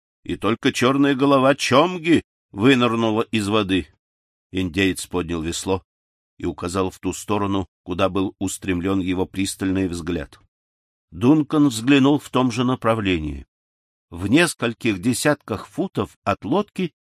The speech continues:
лежал один из низких лесистых островков. Он казался таким спокойным и мирным,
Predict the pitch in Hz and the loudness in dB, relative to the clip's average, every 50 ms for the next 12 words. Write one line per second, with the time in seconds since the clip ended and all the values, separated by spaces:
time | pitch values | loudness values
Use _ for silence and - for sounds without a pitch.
0 | _ _ _ - 90 101 113 113 143 165 165 160 156 139 165 170 170 170 147 117 | _ _ _ -4 -2 0 0 2 4 4 4 4 4 2 2 4 4 4 2 4
1 | 127 139 180 190 - - - - 170 160 - 151 151 151 - - - 156 147 - | 4 4 4 2 0 -4 -6 -4 -4 -4 0 2 2 2 4 2 0 -4 -4 -4
2 | - - 147 143 - - - 123 117 - - 117 113 110 - - - 92 80 - | -4 -4 -4 -4 -6 -8 -8 -6 -6 -6 -6 -8 -10 -10 -10 -10 -8 -8 -8 -8
3 | - - _ _ _ _ _ _ _ _ _ _ _ _ _ _ _ _ _ _ | -10 -20 _ _ _ _ _ _ _ _ _ _ _ _ _ _ _ _ _ _
4 | _ _ - 110 139 147 - 160 160 156 185 190 180 - - 160 147 170 156 - | _ _ 2 2 2 4 4 2 2 4 4 2 2 0 -4 -2 -2 -2 -2 -2
5 | 175 175 160 - - - - 147 - - 165 180 175 160 156 160 156 165 - 139 | -2 -4 -4 -4 -4 -4 -4 -4 -2 0 0 0 2 2 2 2 0 0 2 4
6 | 135 139 143 156 180 180 165 151 131 113 95 78 | 4 6 6 6 6 4 2 2 2 0 0 -2